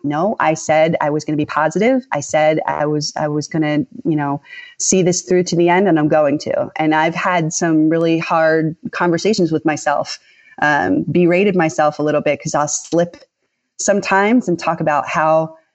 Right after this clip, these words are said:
crazy something is or how much I wish this project would just be over. And then I think to myself that I'm the one responsible for making sure that other people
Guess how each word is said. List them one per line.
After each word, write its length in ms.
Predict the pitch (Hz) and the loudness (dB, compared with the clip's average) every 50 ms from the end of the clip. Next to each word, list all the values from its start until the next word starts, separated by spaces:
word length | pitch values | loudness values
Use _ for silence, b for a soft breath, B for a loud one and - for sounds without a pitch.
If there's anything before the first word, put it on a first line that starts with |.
| B _ | B _
crazy 640 | - - - - 160 160 165 202 196 208 226 233 226 | -10 -6 -2 0 2 2 4 4 4 4 4 4 2
something 400 | - 240 233 220 - 226 214 220 | 2 2 0 0 0 0 0 2
is 260 | 220 226 233 220 196 | 2 2 2 0 2
or 140 | 175 156 156 | 2 0 0
how 200 | 156 - 165 160 | 0 0 0 0
much 320 | 156 156 160 165 160 - | 2 2 2 0 0 0
I 100 | 165 147 151 | 0 0 2
wish 360 | 151 156 160 165 160 - - | 2 0 0 -2 -2 -4 -4
this 160 | - 151 - | -6 -6 -6
project 500 | - - - 156 156 160 165 175 160 - | -6 -6 -4 -4 -2 0 0 -2 -2 -2
would 100 | 165 151 | -2 -2
just 180 | - 156 - - | -2 -4 -2 -2
be 160 | 170 156 - - | -2 0 0 0
over. 600 | 160 160 165 165 180 202 220 247 269 269 262 B B B B B B B B | 2 2 2 2 4 4 4 2 2 0 -4 B B B B B B B B
And 200 | - 170 170 165 | 0 2 4 4
then 80 | 175 170 | 4 4
I 100 | 170 170 | 2 2
think 220 | 170 190 233 226 | 2 0 0 0
to 80 | - 202 | 0 0
myself 440 | 190 175 170 - 175 160 160 165 165 | 0 0 0 2 2 2 2 2 0
that 240 | 170 156 160 - - - _ | 0 -2 -2 -2 -2 -4 _
I'm 540 | - 170 185 196 220 240 254 269 269 269 254 | 0 2 2 4 4 4 4 6 6 6 4
the 100 | 214 208 | 4 2
one 360 | 202 185 196 196 190 185 185 | 2 2 2 2 2 2 0
responsible 680 | 160 175 156 - - 175 165 165 165 165 - 170 165 160 | 0 -2 -2 -2 -2 -2 0 0 -2 -2 -2 -2 -2 -2
for 200 | 151 - - 165 | -4 -4 -2 0
making 420 | 160 165 165 160 156 - 165 160 156 | 2 2 2 2 0 0 0 0 0
sure 300 | - - - 156 151 143 | 0 -2 -2 0 0 2
that 180 | 151 151 151 - - | 2 2 2 2 2
other 340 | 190 180 175 170 180 170 165 | 2 2 2 2 2 0 0
people 420 | 170 - 190 175 180 - 156 156 | 0 -2 -2 -2 0 0 0 0